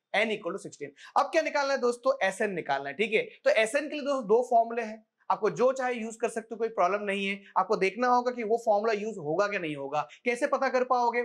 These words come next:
फॉर्मूला लिख दोगे, वैल्यू मिलेगा तो पुट कीजिए, वैल्यू नहीं मिलेगा तो दूसरा फॉर्मूला यूज करना, ठीक है। तो आपको बताना चाहता हूं दोस्तों ये फॉर्मूला कि एस एन equal to n upon टू, यहां पर दोस्तों टू ए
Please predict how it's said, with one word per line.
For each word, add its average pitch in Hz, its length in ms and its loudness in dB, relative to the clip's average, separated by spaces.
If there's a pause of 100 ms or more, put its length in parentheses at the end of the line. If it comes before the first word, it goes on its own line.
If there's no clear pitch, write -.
(100)
फॉर्मूला 202 280 4
लिख 233 180 0
दोगे, 226 340 0 (220)
वैल्यू 180 320 4
मिलेगा 233 380 4
तो - 180 -6
पुट 226 180 -8
कीजिए, 254 240 0
वैल्यू 202 220 4
नहीं 190 220 2
मिलेगा 247 340 4
तो - 360 -10
दूसरा 359 260 4
फॉर्मूला 302 300 4
यूज 277 200 -4
करना, 240 340 -2 (100)
ठीक 254 160 2
है। 277 120 4 (300)
तो 269 60 4
आपको 254 240 4
बताना 269 260 2
चाहता 277 220 0
हूं 262 100 -2
दोस्तों 254 260 -2
ये 226 180 -2
फॉर्मूला 214 380 4
कि 233 200 -4
एस 185 200 0
एन 262 200 0
equal 208 320 2
to 247 220 -4
n 208 180 2
upon 185 400 -2
टू, 226 180 -2
यहां 180 280 -2
पर 208 160 -4
दोस्तों 190 320 -10 (140)
टू 240 200 -6
ए 220 120 6